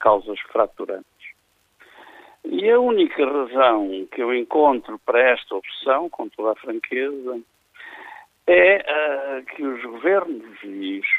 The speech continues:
deputados, eh, procuram evitar que se discutam os grandes problemas nacionais, os verdadeiros problemas nacionais, o empobrecimento do país, o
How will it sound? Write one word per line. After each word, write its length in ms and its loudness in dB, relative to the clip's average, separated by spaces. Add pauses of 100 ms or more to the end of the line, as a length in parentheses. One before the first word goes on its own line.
(160)
deputados, 760 0 (160)
eh, 520 -4 (100)
procuram 800 0 (640)
evitar 960 2
que 200 -16
se 80 -12
discutam 840 -8
os 200 -8
grandes 420 -2
problemas 440 -4
nacionais, 680 -6
os 60 -20
verdadeiros 580 -4
problemas 400 -10
nacionais, 680 -6 (680)
o 100 2
empobrecimento 720 -4
do 100 -8
país, 640 -2 (720)
o 100 -2